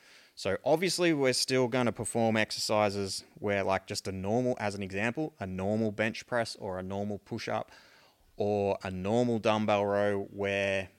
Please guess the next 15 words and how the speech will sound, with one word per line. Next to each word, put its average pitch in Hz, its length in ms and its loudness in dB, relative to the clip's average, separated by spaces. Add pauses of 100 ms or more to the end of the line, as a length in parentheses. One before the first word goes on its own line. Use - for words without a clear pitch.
(140)
the 98 80 -6
shoulder, 95 640 -2
or 107 80 -4
Pendlay 123 420 0
row 120 160 4
is 110 120 0
a 104 40 -6
good 110 140 -6
example, 113 520 -4
it's - 160 -14
an 92 60 -8
exercise 98 380 -6
I 95 40 -4
love, 110 360 2 (380)
where 101 440 2